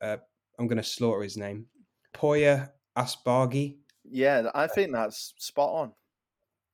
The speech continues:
Speaker 1: Poya Asbaghi? Yeah. Well, anyway, he's come from,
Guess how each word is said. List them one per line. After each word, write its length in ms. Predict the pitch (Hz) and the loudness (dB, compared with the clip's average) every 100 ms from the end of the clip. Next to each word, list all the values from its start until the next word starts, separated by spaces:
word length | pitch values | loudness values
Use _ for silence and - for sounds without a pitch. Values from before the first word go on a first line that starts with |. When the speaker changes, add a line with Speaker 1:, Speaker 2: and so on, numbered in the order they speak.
| - | -12
Speaker 1:
Poya 280 | - 139 139 131 | -4 -2 -2 -4
Asbaghi? 640 | 131 - 135 139 151 147 - | -8 -4 -2 -2 -4 -10 -6
Yeah. 240 | 117 107 - - | -4 -4 -8 -2
Well, 100 | 135 | 4
anyway, 400 | 147 123 104 110 _ - | 6 4 2 -4 _ -10
he's 200 | 127 120 | -6 -2
come 220 | - 147 | 0 0
from, 500 | 139 131 120 113 110 | 2 2 2 2 -2